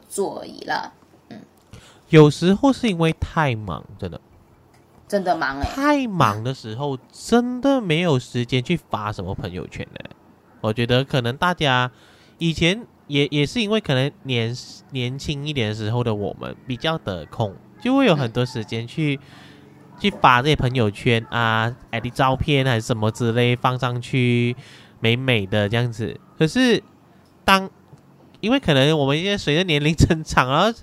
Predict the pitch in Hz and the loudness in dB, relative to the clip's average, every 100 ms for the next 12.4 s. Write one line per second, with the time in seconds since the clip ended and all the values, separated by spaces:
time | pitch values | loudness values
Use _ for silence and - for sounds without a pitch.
0 | 220 226 240 196 226 240 226 147 147 170 | -6 0 0 2 2 4 4 2 0 0
1 | 160 151 175 170 151 139 160 196 135 123 | -2 2 2 4 4 4 4 0 -4 -2
2 | 120 120 139 156 117 110 117 117 98 64 | 2 2 2 2 4 2 0 -4 -6 -8
3 | - _ - - - 151 170 156 - 165 | -12 _ -20 -20 -4 -2 2 2 6 4
4 | 143 127 123 113 135 107 104 107 104 87 | 6 2 2 2 4 4 2 0 -2 -4
5 | - _ _ _ _ - 233 240 - 147 | -6 _ _ _ _ -4 0 2 4 2
6 | 180 - 135 135 - 185 190 185 180 156 | 2 -2 -8 -8 2 2 4 0 2 0
7 | 156 165 170 165 160 - _ _ - - | 0 2 2 2 0 -6 _ _ -20 -8
8 | 139 120 123 135 143 120 113 110 120 - | -2 0 0 0 2 4 4 0 -4 -14
9 | - - - _ _ - - 196 180 170 | -20 -20 -20 _ _ -18 4 6 8 6
10 | 160 185 180 175 151 131 123 113 123 117 | 2 4 4 4 2 2 0 -2 -4 -4
11 | - 151 139 143 135 127 104 - 110 110 | 2 2 2 -2 -2 0 -2 -2 -4 -6
12 | 98 104 101 | -10 -6 -6